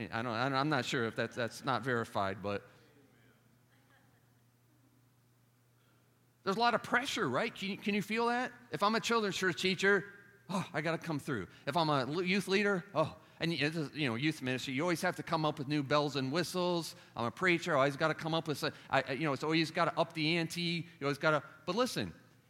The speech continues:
if it's the word that's able and not me, then the pressure's off me. Amen?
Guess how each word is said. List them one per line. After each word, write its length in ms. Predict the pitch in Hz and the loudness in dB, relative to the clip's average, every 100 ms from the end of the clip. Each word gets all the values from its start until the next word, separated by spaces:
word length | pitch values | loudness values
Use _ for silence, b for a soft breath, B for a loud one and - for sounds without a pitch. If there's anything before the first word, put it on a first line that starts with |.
| - | -2
if 160 | 180 | 2
it's 180 | 202 - | 0 0
the 120 | - | -2
word 540 | 139 127 214 285 294 202 | -4 -2 0 2 2 0
that's 180 | 196 - | -2 0
able 320 | 220 208 156 | -2 0 0
and 100 | 139 | 0
not 220 | 170 165 | 0 -2
me, 200 | 175 190 | -2 -2
then 180 | 127 127 | 0 -2
the 60 | 127 | -4
pressure's 400 | 123 151 147 135 | -4 -6 -4 -2
off 220 | 127 - | -2 -2
me. 200 | 117 90 - - | -6 -6 -12 -10
Amen? 240 | 110 131 | -8 -8